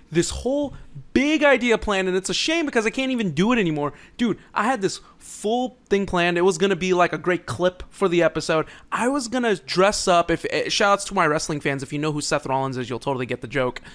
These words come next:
Um, I would have dressed up like, I was gonna rock two championships, sunny shades, a fur coat, gold on my wrists. Like, I was gonna just drip up and drip out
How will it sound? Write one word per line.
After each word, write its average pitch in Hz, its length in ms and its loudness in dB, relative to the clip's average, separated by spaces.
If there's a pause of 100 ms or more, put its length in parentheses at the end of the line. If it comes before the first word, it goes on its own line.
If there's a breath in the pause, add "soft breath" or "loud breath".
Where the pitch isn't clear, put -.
(280 loud breath)
Um, 185 340 4 (340 soft breath)
I 233 100 6
would 311 200 6
have 208 100 -2
dressed 220 340 2
up 214 160 2
like, 170 260 4
I 147 60 2
was 208 140 2
gonna 226 120 0
rock 175 300 2
two 247 220 -6
championships, 160 1000 -6 (240 soft breath)
sunny 247 460 -2
shades, 160 600 -2
a 160 140 -2
fur 240 380 2
coat, 165 560 0 (1000 soft breath)
gold 220 600 4
on 214 200 4
my 196 100 4
wrists. 165 460 2
Like, 170 240 2
I 214 240 4
was 269 200 2
gonna 190 220 2
just 156 320 -8
drip 165 420 2 (100)
up 165 260 2
and 156 160 0
drip 156 340 0
out 131 340 2